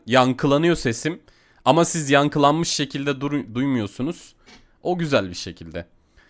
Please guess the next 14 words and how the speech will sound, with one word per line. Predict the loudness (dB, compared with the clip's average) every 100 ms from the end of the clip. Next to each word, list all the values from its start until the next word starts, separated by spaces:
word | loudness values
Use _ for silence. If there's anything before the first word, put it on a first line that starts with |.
| _ _
Şimdi | -6 -4 -2 -4 -6 _ -12
biz | -8 -8 -10 -8
yine | -2 0 -2
gerideyiz. | 0 2 2 2 2 0 -4 -8 -4
Yine | 0 0
gerideyiz. | -2 -4 -4 -4 -4 -6 -4
Yine | -2 0
gerideyiz. | -2 -4 -4 -4 -4 -2
Yine | 0 2
para | 4 2 4
kaybediyoruz. | 2 0 -2 -6 -4 -4 -4 -8 _ _ -2
Yine | 2 2 4
kaybediyorum | 4 4 0 -4 -8 -10 -12
ya. | -10 -12